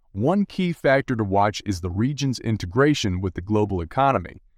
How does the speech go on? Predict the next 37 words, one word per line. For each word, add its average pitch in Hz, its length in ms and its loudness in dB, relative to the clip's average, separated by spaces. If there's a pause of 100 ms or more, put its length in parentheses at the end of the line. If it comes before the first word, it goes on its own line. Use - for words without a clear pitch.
(140)
as 98 200 -2
trade 160 480 0 (240)
and 110 140 0
investment 107 600 2
flows 101 320 0
continue 160 480 -2
to 117 100 0
pick 104 280 -2
up. 147 240 2 (600)
And 107 200 -2
finally, 165 440 2 (340)
let's 202 200 -2
not 175 180 6
forget 127 280 0
about 107 260 4
the 104 60 -2
Middle 92 320 -2
East. - 340 -14 (320)
Despite 104 380 -2
the 175 80 -6
challenges 143 640 2
and 113 120 2
uncertainties 110 680 0
in 98 100 0
the 92 60 -2
region, 95 420 -2 (240)
there 110 160 -4
are 139 120 0
a 139 40 0
number 151 300 2
of 117 120 -2
countries 107 420 0
that 101 120 -2
are 92 80 -2
poised 131 580 -2
for 101 160 -6
growth 110 420 0